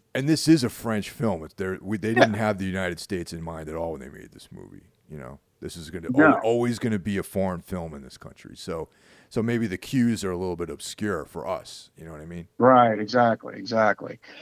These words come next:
Speaker 2: Um, but no, I thought that was cool. I mean, um, the one interesting, <laughs> one thing I thought was a very weird moment in the movie, um, as they're rummaging through the house and they actually come upon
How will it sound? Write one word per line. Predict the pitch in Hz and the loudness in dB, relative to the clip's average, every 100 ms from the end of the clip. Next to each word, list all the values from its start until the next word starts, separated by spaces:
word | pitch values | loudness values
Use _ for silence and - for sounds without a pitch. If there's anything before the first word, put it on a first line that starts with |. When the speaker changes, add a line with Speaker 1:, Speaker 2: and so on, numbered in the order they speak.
| - - - - | -16 -16 -12 6
Speaker 2:
Um, | 160 165 | 8 8
but | 175 220 | 6 4
no, | 277 | 6
I | 226 | 6
thought | 226 240 | 4 2
that | 208 151 | 4 2
was | 127 | 2
cool. | - 107 101 104 - | -6 -6 -4 -2 2
I | 135 | 4
mean, | 160 160 160 135 - _ _ _ - _ _ - | 6 6 6 2 -2 _ _ _ -20 _ _ 4
um, | 170 160 | 6 6
the | 156 | 2
one | 175 320 | 6 6
interesting, | 339 175 - - _ | 6 0 -2 -4 _
<laughs> | - | 4
one | 233 269 | 6 6
thing | - - 294 | 0 -6 0
I | - - | 0 2
thought | 135 151 135 | 4 4 2
was | 123 | -4
a | 117 | -2
very | 117 135 | 2 4
weird | 127 110 127 127 110 | 2 0 2 2 2
moment | 117 113 107 | 2 2 -2
in | |
the | 107 | -4
movie, | 107 117 110 104 - - - - - _ - | -2 -2 0 -4 -6 -20 -20 -20 -20 _ 6
um, | 139 135 131 127 120 _ _ _ _ - | 10 10 8 6 0 _ _ _ _ 6
as | 143 139 | 6 8
they're | 143 | 8
rummaging | 151 208 214 180 | 8 6 6 2
through | - 156 151 | 0 4 4
the | 120 | 6
house | 127 117 104 - - - _ _ _ _ - | 4 4 2 -2 -8 -10 _ _ _ _ 4
and | 135 | 6
they | 131 - | 6 6
actually | 151 147 - 147 | 4 4 6 2
come | 123 - 143 | 2 4 6
upon | 131 - 135 135 135 127 | 6 2 6 10 10 8